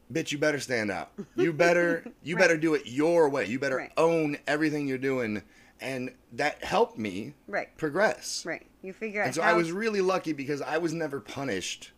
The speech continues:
Speaker 2: No.
Speaker 1: for being genuinely me.
Speaker 2: Right. You figure out how to, how to be genuinely you within the constructs that, <laughs> you know, are, are set as the
Speaker 1: Right.
Speaker 2: standard in your
Speaker 1: Right.
Speaker 2: occupation.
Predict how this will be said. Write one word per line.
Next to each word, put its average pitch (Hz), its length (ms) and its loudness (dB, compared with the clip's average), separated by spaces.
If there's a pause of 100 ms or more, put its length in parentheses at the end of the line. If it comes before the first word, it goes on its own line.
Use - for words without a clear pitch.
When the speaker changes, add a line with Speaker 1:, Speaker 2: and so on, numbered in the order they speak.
(180)
Speaker 2:
No. 143 400 -4
Speaker 1:
for 131 140 0
being 127 280 -2
genuinely 110 420 -2
me. 98 340 -6
Speaker 2:
Right. 214 260 -2
You 208 120 -8
figure 233 300 -8
out 190 80 -8
how 202 100 -8
to, 190 140 -10 (260)
how 208 120 -4
to 190 80 -6
be 196 160 -10
genuinely 175 560 -6
you 185 140 -6
within 175 280 -6
the 170 60 -8
constructs 185 840 -6 (300)
that, 165 320 -2 (220)
<laughs> 302 340 2
you 214 120 -4
know, 190 160 2
are, 175 380 2 (440)
are 175 160 -2
set 202 240 0
as 175 200 -4
the 170 80 -8
Speaker 1:
Right. 147 140 6
Speaker 2:
standard 151 420 -4 (580)
in 196 140 -4
your 170 160 2
Speaker 1:
Right. 160 140 6
Speaker 2:
occupation. - 460 -8